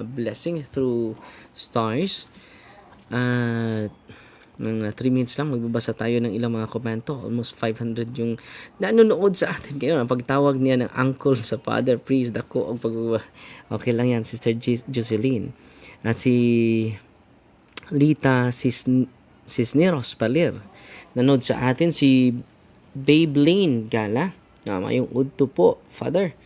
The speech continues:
Ah, salamat sa panonood. Si Patricia Jimenez Dre, "Hinaot unta nga makabalik ka diri sa Tagum City, human naman ang panabo. In God's time, kapatid." At si Beth Ro-, Rosquites, "Dre, sa pagtinda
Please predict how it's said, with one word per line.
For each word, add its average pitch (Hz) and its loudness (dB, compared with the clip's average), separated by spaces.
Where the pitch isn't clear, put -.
Ah, 107 -6
salamat 117 -2
sa - -8
panonood. 123 0
Si 123 -4
Patricia 131 -2
Jimenez 131 0
Dre, 156 2
"Hinaot 156 2
unta 123 0
nga 135 -2
makabalik 120 -2
ka 120 0
diri 117 2
sa - -6
Tagum 117 -2
City, 143 -4
human 139 2
naman 127 0
ang 117 -6
panabo. 107 -6
In 117 -8
God's 123 -2
time, 147 -2
kapatid." 127 -2
At 123 -4
si 143 -2
Beth 135 0
Ro-, 135 -2
Rosquites, - -4
"Dre, 147 2
sa - -6
pagtinda 208 -2